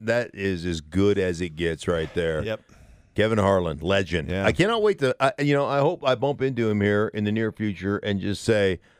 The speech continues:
Speaker 2: Dude.
Speaker 1: "Tip my cap, dude."
Speaker 2: Yeah.
Speaker 1: The cat call was
Speaker 2: Props.
Speaker 1: absolutely
Speaker 2: Props.
Speaker 1: meow.
Speaker 2: Absolutely meow.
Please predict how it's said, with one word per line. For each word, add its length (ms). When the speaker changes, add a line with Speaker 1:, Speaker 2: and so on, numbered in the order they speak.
Speaker 2:
Dude. 160
Speaker 1:
"Tip 180
my 140
cap, 320
dude." 120
Speaker 2:
Yeah. 120
Speaker 1:
The 140
cat 340
call 400
was 80
Speaker 2:
Props. 40
Speaker 1:
absolutely 540
Speaker 2:
Props. 600
Speaker 1:
meow. 600
Speaker 2:
Absolutely 800
meow. 520